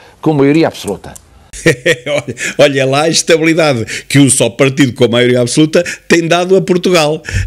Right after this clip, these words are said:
Speaker 2: <laughs> Estabilidade, bola. Escândalos, em barda. Estabilidade, zerinho.
Speaker 1: Mas por isso mesmo, com responsabilidade absoluta. Estabilidade que só ele, ele governo e a sua maioria podem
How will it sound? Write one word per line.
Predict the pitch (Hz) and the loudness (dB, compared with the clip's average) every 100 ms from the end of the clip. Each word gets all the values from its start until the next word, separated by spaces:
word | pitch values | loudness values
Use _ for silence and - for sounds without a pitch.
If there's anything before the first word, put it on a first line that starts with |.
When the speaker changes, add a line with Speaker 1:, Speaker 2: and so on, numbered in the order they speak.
| - | 2
Speaker 2:
<laughs> | - 143 - - - | 2 0 -6 -12 -8
Estabilidade, | - 120 127 135 208 233 | -2 2 2 2 0 0
bola. | 143 147 151 113 - | 0 2 4 0 -4
Escândalos, | - - - 139 185 254 233 - | -4 -2 0 2 2 0 -2 -2
em | 135 196 | -2 0
barda. | 175 156 156 123 - | -2 -2 -2 -4 -6
Estabilidade, | - - 110 110 123 180 135 - _ - | -4 -2 0 0 0 -2 -4 -12 _ -6
zerinho. | 95 95 135 147 135 127 98 71 - - - | -2 2 2 4 4 2 0 -4 -14 -18 -6
Speaker 1:
Mas | 123 - | -4 -2
por | 135 | 2
isso | 143 139 160 | 2 2 0
mesmo, | 190 214 165 208 240 _ _ _ | 2 2 -2 -10 -12 _ _ _
com | 139 | -2
responsabilidade | 120 - 135 117 123 113 110 123 - - | -2 -4 -4 -4 -4 -4 -2 -2 -4 -8
absoluta. | 139 - 120 90 - - - _ _ - - - - - - - - | -8 -4 -2 -4 -8 -20 -20 _ _ -20 -20 -20 -20 -20 -20 -20 -12
Estabilidade | - - 247 220 180 139 143 156 226 - | -8 -2 0 2 2 2 0 -2 -8 -12
que | - | -8
só | - 220 208 | -2 2 4
ele, | 180 131 101 - _ - | 4 2 -4 -14 _ 0
ele | 170 | 2
governo | 175 135 127 117 95 98 123 | 2 0 0 0 -6 -12 -4
e | 151 | -2
a | |
sua | 135 127 | 0 -2
maioria | 120 143 139 156 165 | -2 0 0 0 0
podem | 165 170 151 175 | 0 0 0 -4